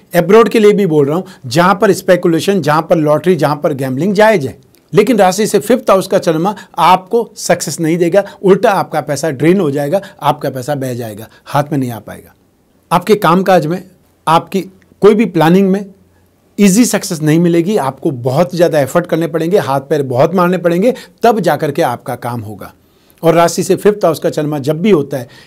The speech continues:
ऐसी कंडीशन पैदा हो जाती है कि व्यक्ति मोह जाल में, बुरी आसक्ति में आकर के किसी न किसी से मिलने चला जाता है, वहाँ पर वो प्रॉब्लम का शिकार हो जाता है, अर्थात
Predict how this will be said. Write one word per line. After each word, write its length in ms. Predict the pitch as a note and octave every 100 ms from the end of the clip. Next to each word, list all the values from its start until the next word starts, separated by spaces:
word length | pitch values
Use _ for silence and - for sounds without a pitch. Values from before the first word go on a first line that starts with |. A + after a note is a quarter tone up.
| _ -
ऐसी 240 | G#3 C4
कंडीशन 460 | - F3+ F#3+ G3 A#3
पैदा 220 | G3 F3+
हो 100 | E3
जाती 340 | C#3+ D3 D3+ E3
है 100 | G3+ -
कि 180 | -
व्यक्ति 280 | D3+ E3 F#3+
मोह 260 | C#3+ C#3+ G3
जाल 220 | F#3 F3
में, 180 | F3 F3+
बुरी 200 | C#3+ F3 F3+
आसक्ति 400 | D#3 D#3+ - E3+
में 100 | D3+
आकर 220 | C3+ D3+
के 140 | F#3+
किसी 260 | - D3 F3
न 40 | D#3+
किसी 240 | D3+ E3+
से 120 | C#3+
मिलने 300 | D3 D#3 G#3
चला 220 | G3+ D3+
जाता 260 | C#3+ C#3 D#3+
है, 120 | G3+ - - -
वहाँ 240 | C#3 D#3+
पर 160 | E3+ E3+
वो 140 | D3+
प्रॉब्लम 380 | C#3 C#3 C3+ C#3
का 120 | C#3+
शिकार 320 | B2+ C3+ D#3 D#3+
हो 80 | C#3+
जाता 280 | C#3+ C#3+
है, 120 | E3 G3+ _ _ _ -
अर्थात 360 | E3+ F#3 F3+